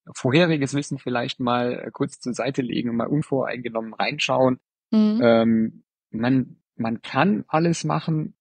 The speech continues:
Speaker 1: muss aber nicht mit P L, mit, mit der I B A alles machen. Also es, wenn man
Speaker 2: Mhm.
Speaker 1: nur Code ändern will, ist das auch total okay, meiner Meinung nach.
Speaker 2: Mhm. Danke dir. Und ja, dann würde ich sagen, <laughs> danke,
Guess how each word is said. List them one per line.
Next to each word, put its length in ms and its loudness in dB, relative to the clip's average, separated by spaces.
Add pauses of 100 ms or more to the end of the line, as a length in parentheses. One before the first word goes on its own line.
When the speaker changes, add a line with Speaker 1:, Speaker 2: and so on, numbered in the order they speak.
(140)
Speaker 1:
muss 220 2
aber 160 -2
nicht 240 -12
mit 140 -12
P 100 -10
L, 160 -8
mit, 220 -6
mit 120 -4
der 80 -4
I 220 0
B 140 0
A 100 -2
alles 320 -6
machen. 240 -10
Also 260 -4
es, 60 -16
wenn 260 0
man 120 2
Speaker 2:
Mhm. 60 2
Speaker 1:
nur 200 4
Code 320 4
ändern 340 2
will, 160 2
ist 160 -6
das 140 -6
auch 300 -4
total 420 -6
okay, 260 0
meiner 280 -6
Meinung 300 -14
nach. 400 -6
Speaker 2:
Mhm. 200 0 (400)
Danke 300 2
dir. 360 0 (400)
Und 720 6
ja, 200 8
dann 180 6
würde 220 4
ich 120 0
sagen, 460 4
<laughs> 240 -8 (400)
danke, 360 2